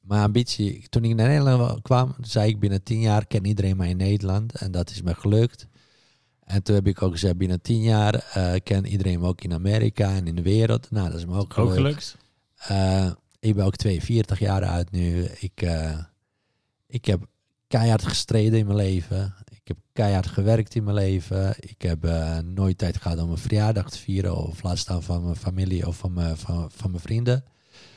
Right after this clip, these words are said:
Speaker 1: Dus ik vind het geweldig. Ik vind het geweldig dat ik nog steeds gewoon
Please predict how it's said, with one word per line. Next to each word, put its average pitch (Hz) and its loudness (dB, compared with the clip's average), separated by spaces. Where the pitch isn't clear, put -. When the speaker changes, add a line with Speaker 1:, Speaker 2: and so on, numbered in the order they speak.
Speaker 1:
Dus 107 2
ik 117 2
vind 107 2
het 95 2
geweldig. 127 4
Ik - 0
vind 101 2
het 92 2
geweldig 131 4
dat 120 4
ik 120 -4
nog 101 2
steeds 120 2
gewoon 107 2